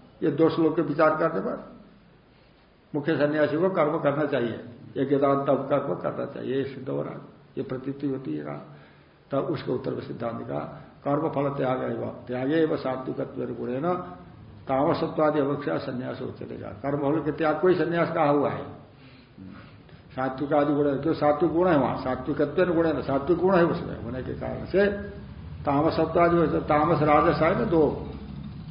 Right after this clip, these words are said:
कर्म के त्याग, उसके अपेक्षा संन्यास कहा जाता है। कर्म फल के त्याग के ही यहां संन्यास कहा हुआ है, कर्म कर रहा है।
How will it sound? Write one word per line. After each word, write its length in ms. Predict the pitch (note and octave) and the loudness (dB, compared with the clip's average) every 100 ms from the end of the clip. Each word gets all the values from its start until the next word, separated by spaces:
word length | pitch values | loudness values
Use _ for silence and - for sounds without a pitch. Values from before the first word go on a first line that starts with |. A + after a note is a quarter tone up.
| - - - | -14 -14 -4
कर्म 220 | C#3 C3+ | -2 -2
के 200 | C#3 - | -2 -4
त्याग, 520 | C#3+ C3 A#2 - - - | -4 -2 -4 -8 -10 -6
उसके 200 | D#3 F#3+ | -2 0
अपेक्षा 520 | D3 B2 D3 D#3 C#3 | 0 -2 -4 -4 -4
संन्यास 300 | B2+ C#3 C#3+ | -4 -4 -4
कहा 140 | - | -6
जाता 340 | G#2+ - - - | -6 -8 -10 -10
है। 120 | - - - - - | -10 -10 -12 -12 -8
कर्म 200 | B2+ B2+ C#3 - - - - - - - - | -6 -4 -6 -8 -14 -16 -18 -18 -18 -18 -8
फल 160 | C3 C#3+ | -2 0
के 80 | D#3+ | 2
त्याग 360 | D3+ D3+ D3 | 2 2 4
के 60 | F3+ | 8
ही 80 | F#3+ | 10
यहां 160 | E3 | 8
संन्यास 360 | D3 C#3 C3+ C3 | 4 -2 -4 -6
कहा 160 | B2 G#2+ | -6 -8
हुआ 180 | G#2+ F2+ | -10 -14
है, 100 | - - - - - - - - _ | -16 -20 -20 -20 -20 -20 -20 -20 _
कर्म 240 | - A#2+ C3+ | -6 -4 0
कर 160 | D3+ | 2
रहा 180 | E3+ C#3+ | 4 4
है। 300 | A2 - - | 2 -4 -12